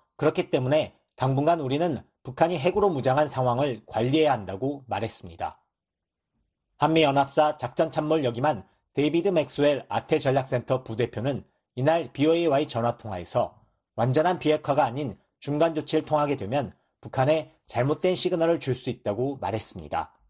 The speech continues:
맥스웰 부대표는 비핵화가 아닌 군비 통제 협상을 하게 되면 김정은은 자신의 정치적 전쟁 전략이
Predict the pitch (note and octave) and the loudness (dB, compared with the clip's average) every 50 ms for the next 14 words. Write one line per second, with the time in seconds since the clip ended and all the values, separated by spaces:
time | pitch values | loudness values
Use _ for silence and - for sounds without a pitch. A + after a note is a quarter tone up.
0 | _ _ _ _ _ _ _ _ _ _ _ _ _ _ _ _ _ _ _ _ | _ _ _ _ _ _ _ _ _ _ _ _ _ _ _ _ _ _ _ _
1 | _ _ _ _ _ _ - - C#3 C3+ - - F3 F#3 F3 - C3+ C#3 C3+ - | _ _ _ _ _ _ 0 0 0 0 2 2 0 0 2 0 0 -2 -2 0
2 | - B2+ C#3+ D3 B2+ F#2 - _ _ _ - - C3+ D3+ E3 E3 - D#3+ D#3+ F3+ | -2 -2 -2 -2 -4 -6 -10 _ _ _ -4 0 2 2 2 2 2 2 2 2
3 | D3+ C#3 D#3+ E3 D3 B2+ - - C3 C#3+ D#3+ D#3 D#3 - E3 E3 D#3 F3 D#3+ C3+ | 2 2 0 -6 -6 -6 -6 -4 -2 0 0 -2 -2 -2 -6 -2 0 -2 -2 -2
4 | D3 - - D3+ D3 C3+ C3+ B2 B2+ B2+ - F2+ G#2 C3 C3+ F#2+ E2 _ _ _ | -4 -2 -2 -2 0 0 -2 -2 -2 -2 -4 -2 -2 -2 -2 -4 -6 _ _ _
5 | _ _ - B2 C3 C3+ D#3 D3 C#3+ C#3+ E3 E3+ C3 - - _ _ _ - - | _ _ -6 -2 0 2 2 2 2 2 -2 -2 -2 -4 -10 _ _ _ -4 -2
6 | B2+ B2+ C#3 E3 F#3 F3 - D3 C#3+ - - E3+ D#3+ D#3+ - - B2+ A#2 B2+ C3 | -2 0 2 0 0 0 0 -2 -2 0 0 0 0 0 -2 -6 -4 -4 0 0
7 | D3 D3 C#3+ C3+ - G#2+ G#2+ G#2+ G#2 G2+ A2+ C#3 C#3 C3+ - | 0 -2 -2 -4 -4 -4 -2 0 -2 0 0 -2 -2 -4 -6